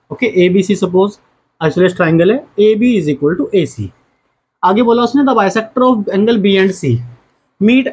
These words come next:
at O। B का bisector suppose करते हैं ये ऐसे जाएगा, सी का bisector ऐसे जाएगा, दोनों कहाँ पर मिल रहे हैं,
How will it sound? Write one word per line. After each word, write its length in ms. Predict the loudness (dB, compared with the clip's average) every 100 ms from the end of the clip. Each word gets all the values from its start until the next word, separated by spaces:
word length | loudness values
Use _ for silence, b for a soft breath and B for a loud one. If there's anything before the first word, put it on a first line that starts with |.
| -4
at 200 | -4 -4
O। 100 | -6 -8 _ _ _ _ _ _
B 180 | 0 2
का 100 | 2
bisector 500 | 0 0 -2 0 -2 -2 -12
suppose 400 | -12 -4 -4 -2
करते 200 | -2 0
हैं 60 | 2
ये 140 | 2
ऐसे 180 | 2 2
जाएगा, 360 | 2 2 -2 -6
सी 280 | -8 -2 0
का 80 | 2
bisector 520 | 0 0 -4 -4 -6 -6 -20 _ _ -6
ऐसे 200 | -2 0
जाएगा, 340 | 0 -2 -6 -10 _ _ -2
दोनों 220 | 2 2
कहाँ 220 | 2 0
पर 80 | 0
मिल 200 | 2 2
रहे 80 | 0
हैं, 140 | -2